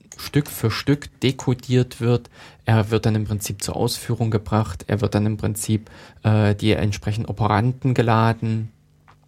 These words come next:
oder zusammengezogen und so weiter. Also dieses g-, ganze, wie wird, wie funktioniert zum Beispiel eine C P U? Was passiert, wenn ich da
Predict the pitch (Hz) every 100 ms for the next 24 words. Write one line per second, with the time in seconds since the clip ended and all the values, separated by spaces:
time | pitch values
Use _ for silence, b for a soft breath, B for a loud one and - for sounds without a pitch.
0 | - - 117 - 127 113 113 113 110 -
1 | 113 110 104 - B B B 120 113 104
2 | 110 110 110 110 110 101 - - 113 110
3 | 110 107 123 139 117 120 - - - 156
4 | - 131 123 120 - 104 113 - 107 107
5 | - - - - 127 117 - 127 - -
6 | 117 151 - 107 113 113 - 117